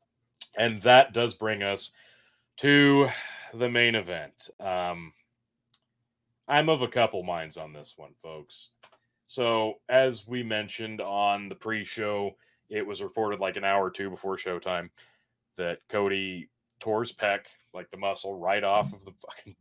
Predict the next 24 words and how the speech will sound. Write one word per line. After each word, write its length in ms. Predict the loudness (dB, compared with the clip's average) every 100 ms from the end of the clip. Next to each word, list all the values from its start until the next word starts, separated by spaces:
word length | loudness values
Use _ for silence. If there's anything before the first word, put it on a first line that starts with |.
| -4
bone 460 | -2 0 -2 -8 -16 _ _ _
while 400 | -6 -4 -2 -4 -8
lifting 440 | -6 -8 -8 -14
weights. 380 | -14 -16 -20 -20 _ _ _ _ _ _ _ _ -8
Uh, 160 | -6
we 60 | -2
kinda 180 | -2 0
speculated 500 | 4 4 4 -2 -2
a 40 |
bit 160 | -2 -2
whether 260 | -4 -6
this 180 | -8 -10
was 120 | -12
true 220 | -16 -16 -14
or 80 |
not. 200 | -18 -20 _ _ _ _ _ _ _ _
So 540 | -6 2 4 4 0 -4
Seth 400 | -12 0 2 2
comes 360 | 2 0 0 -10
to 100 | -8
the 80 | -2
ring 380 | 2 4 2 -4 _ _ _ _ _ _ -6
wearing 260 | -2 -2
a 100 | -4